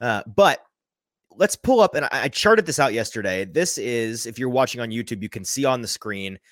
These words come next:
a comparison of Dalvin Cook and Derrick Henry's numbers from the past four seasons. Now, if I'm not mistaken, both players have been to the Pro Bowl, which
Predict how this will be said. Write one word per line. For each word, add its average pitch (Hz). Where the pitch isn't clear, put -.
a 131
comparison 175
of 113
Dalvin 139
Cook 120
and 107
Derrick 110
Henry's 107
numbers 92
from 120
the 113
past 101
four 101
seasons. 78
Now, 113
if 120
I'm 147
not 156
mistaken, 160
both 165
players 127
have 101
been 117
to -
the 117
Pro 127
Bowl, 95
which -